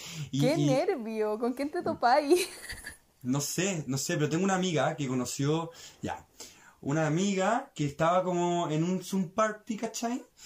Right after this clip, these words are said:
Speaker 1: Y en el Zoom party había gente que no conocía. La cosa es que empezó a hablar con un loco, y, o,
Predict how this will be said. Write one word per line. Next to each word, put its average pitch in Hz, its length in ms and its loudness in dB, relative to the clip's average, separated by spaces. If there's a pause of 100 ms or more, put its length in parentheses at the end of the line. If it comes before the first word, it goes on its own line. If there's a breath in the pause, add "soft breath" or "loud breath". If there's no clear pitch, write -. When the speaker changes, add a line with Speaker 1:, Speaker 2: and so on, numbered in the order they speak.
(180 loud breath)
Speaker 1:
Y 156 460 4
en 160 80 2
el 156 80 0
Zoom 185 240 -4
party 208 400 0
había 202 220 0
gente 190 360 -2
que 180 240 -2
no 180 120 -4
conocía. 131 520 -6 (340 loud breath)
La 127 120 -2
cosa 156 200 -2
es 190 60 -4
que 185 100 -4
empezó 170 260 -2
a - 20 0
hablar 175 180 0
con 180 140 -4
un 185 140 -2
loco, 185 500 -2
y, 143 380 0
o, 135 80 -8